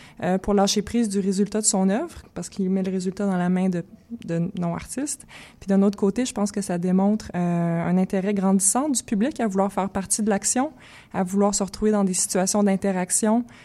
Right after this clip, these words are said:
Euh, c'est très recherché, euh, sp-, spécialement dans, dans le quartier des spectacles.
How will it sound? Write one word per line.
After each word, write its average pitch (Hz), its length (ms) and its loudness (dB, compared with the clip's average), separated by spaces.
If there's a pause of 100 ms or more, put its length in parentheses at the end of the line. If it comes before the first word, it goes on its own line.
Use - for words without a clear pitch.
(240)
Euh, 175 380 -2
c'est 185 100 -6
très 214 160 -2
recherché, 208 640 0
euh, 170 220 -4
sp-, - 80 -10 (240)
spécialement 196 580 -2
dans, 180 220 0
dans 175 80 2
le 180 60 2
quartier 180 260 -2
des 202 60 4
spectacles. 196 500 -2